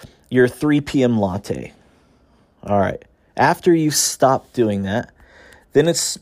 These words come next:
time to start doing good things. It's time to start, instead of, uh, three P M latte, it's time to add three P M carrots or three P M, uh, veggie tray or three P M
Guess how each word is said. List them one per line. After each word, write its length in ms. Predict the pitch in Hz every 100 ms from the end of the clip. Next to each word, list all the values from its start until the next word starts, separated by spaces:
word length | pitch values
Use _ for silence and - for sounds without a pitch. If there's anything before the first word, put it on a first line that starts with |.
| -
time 260 | - 123 127
to 60 | 131
start 440 | - 110 113 104
doing 440 | 110 104 101 107 - _ _ -
good 240 | 151 147
things. 540 | - 98 - - - -
It's 220 | 117 -
time 220 | - 147
to 80 | 139
start, 500 | - - 117 117 - - - -
instead 360 | 113 - 123 107
of, 320 | 107 101 - - - -
uh, 440 | 95 98 90 - -
three 400 | - - 143 147
P 240 | - 147
M 140 | 123 110
latte, 480 | 101 104 117 127 -
it's 220 | 110 -
time 320 | - 113 113
to 380 | 113 120 113 113 -
add 400 | 107 107 110 110 - - - _
three 380 | - - 143 151
P 260 | - 135
M 380 | 127 127 123 123 - - _ _ -
carrots 680 | - 127 95 - - - - - -
or 260 | - 107
three 300 | 110 - 151
P 240 | 151 - 123
M, 340 | 123 120 120 - - - -
uh, 320 | 101 101 101 -
veggie 480 | 110 120 117 107 98 -
tray 460 | - 87 - 123 - -
or 180 | 104 104
three 300 | - 139 139
P 240 | 135 131
M 320 | 120 117 113